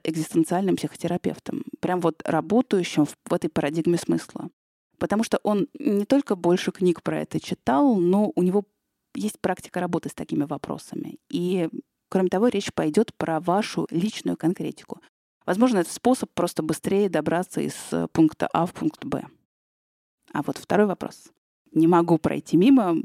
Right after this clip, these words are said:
потому что этот вопрос мне даёт прям легальную возможность поболтать про подкасты, а мне это приятно.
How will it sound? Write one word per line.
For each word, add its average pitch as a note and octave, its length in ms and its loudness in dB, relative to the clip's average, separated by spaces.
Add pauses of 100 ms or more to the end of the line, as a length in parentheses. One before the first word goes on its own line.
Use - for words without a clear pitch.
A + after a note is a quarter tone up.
(220)
потому F#3+ 240 4
что G3 120 2
этот E3 220 -2
вопрос F#3 360 2
мне E3+ 140 4
даёт D#3 300 2
прям E3 260 2 (280)
легальную D3+ 600 2
возможность E3+ 800 4
поболтать D#3 540 0
про E3 280 -4
подкасты, - 640 -4
а - 140 -2
мне D#3+ 140 6
это F3 100 0
приятно. - 480 -8